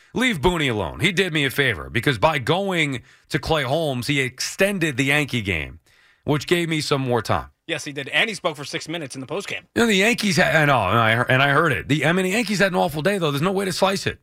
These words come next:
Speaker 1: Now, it's not as bad as the Rangers, and we're gonna get into them in a little bit and rip them as badly as I can with this voice. But the Yankees, you know, it, it was a bad performance. All around, not good. I mean, the Mets were lucky to salvage a split of their doubleheader with Atlanta.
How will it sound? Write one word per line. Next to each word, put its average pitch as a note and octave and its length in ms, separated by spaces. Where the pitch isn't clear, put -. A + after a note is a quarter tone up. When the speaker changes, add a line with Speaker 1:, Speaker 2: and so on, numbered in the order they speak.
Speaker 1:
Now, D3 80
it's B2 80
not E3+ 120
as D#3+ 100
bad F3 200
as D3+ 80
the C3+ 80
Rangers, C#3+ 380
and A#2+ 80
we're C#3 80
gonna C#3 100
get C3+ 140
into B2 180
them C#3 160
in A#2+ 80
a - 20
little F#2+ 200
bit F#2+ 180
and A2 100
rip A2+ 120
them A#2+ 160
as G2 100
badly A2+ 300
as F#2 80
I F2+ 100
can B2 300
with F2 80
this F2+ 160
voice. E2 320
But A2 220
the D3 80
Yankees, F#3 480
you - 80
know, C3 160
it, D#3 440
it - 20
was G3+ 180
a G#3 60
bad F3+ 320
performance. F#3 640
All C#4 300
around, B3 220
not F#3 240
good. C#3 280
I F#2+ 60
mean, E3 120
the E3 60
Mets F3+ 240
were F3 80
lucky D#3 220
to C3 80
salvage B2+ 460
a G2+ 200
split - 520
of A2+ 100
their D3 160
doubleheader G#2 480
with F2+ 100
Atlanta. D#2+ 400